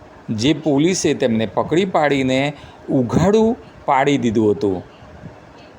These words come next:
તો મિત્રો, આ વિગતો વિશે જાણીને તમારું શું કહેવાનું થાય છે? શું કોઈ અજાણી વ્યક્તિ સાથે મિત્રતા કેળવાય? શું કોઈને આમ અજાણી વ્યક્તિને સાથે ભરોસો કરીને મળવા જવાય?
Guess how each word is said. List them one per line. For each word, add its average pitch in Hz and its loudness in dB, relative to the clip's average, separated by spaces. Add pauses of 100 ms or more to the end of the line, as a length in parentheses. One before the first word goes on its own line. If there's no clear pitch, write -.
(220)
તો 131 2
મિત્રો, 190 2 (400)
આ 151 2
વિગતો 147 2
વિશે 160 0 (500)
જાણીને 147 0 (200)
તમારું 143 2
શું 262 0
કહેવાનું 127 2
થાય 104 2
છે? 95 -2 (580)
શું 170 0
કોઈ 151 4
અજાણી 135 2
વ્યક્તિ 139 0
સાથે 135 0
મિત્રતા 117 0
કેળવાય? 139 0 (380)
શું 214 2
કોઈને 147 2
આમ 135 2
અજાણી 123 0
વ્યક્તિને 131 0
સાથે 127 0
ભરોસો 120 0
કરીને 123 0
મળવા 113 0
જવાય? 127 0